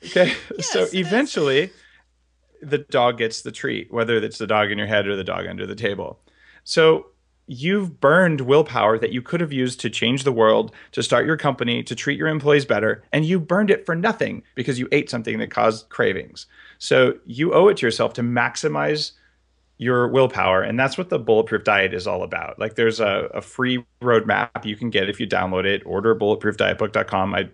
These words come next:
Speaker 1: I won't sell you anything other than I'm gonna ask you to go to Amazon and buy the book anyway. But the im-, important thing is download the infographic. It'll tell you what to eat when. And the core of that is, believe it or not, for breakfast, bulletproof coffee, which by now many people have heard of.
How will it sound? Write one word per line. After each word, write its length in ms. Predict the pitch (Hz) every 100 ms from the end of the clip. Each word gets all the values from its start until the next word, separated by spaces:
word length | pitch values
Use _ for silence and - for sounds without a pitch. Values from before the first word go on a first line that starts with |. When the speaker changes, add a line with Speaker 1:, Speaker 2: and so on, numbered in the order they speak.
| -
Speaker 1:
I 60 |
won't 200 | 104 -
sell 140 | - 95
you 120 | 95
anything 480 | 95 92 98 92 90 - - -
other 180 | 101 95
than 120 | 92 87
I'm 180 | - - -
gonna 160 | 95
ask 160 | 87 -
you 80 | 95
to 60 |
go 100 | 92
to 120 | 90 90
Amazon 340 | 92 85 87
and 100 | 85
buy 140 | 87
the 80 | 87
book 220 | 87 92
anyway. 360 | 101 104 85 85 - - - - -
But 400 | 127 110 - _ _ _ -
the 140 | 131
im-, 140 | 131 -
important 280 | 123 170 143
thing 100 | 117
is 120 | 95
download 300 | 123 165 175
the 80 | 135
infographic. 460 | 120 113 107 107
It'll 200 | 117 113
tell 160 | 113 107
you 80 | 107
what 140 | 101
to 80 | 113
eat 100 | 110
when. 240 | 90 101 - - -
And 100 | 120
the 60 |
core 220 | - 160
of 80 | 147
that 280 | 120 120 -
is, 260 | 101 110 113
believe 320 | - 101 127
it 60 | 147
or 60 | 135
not, 200 | 127 -
for 80 |
breakfast, 540 | 131 123 117 127 - -
bulletproof 460 | 98 104 - 139
coffee, 420 | - 98 90 98 -
which 320 | 98 - - _
by 100 | 101
now 160 | 101 101
many 220 | 104 95
people 260 | 101 92 92
have 120 | 90
heard 180 | 92 90
of. 220 | 92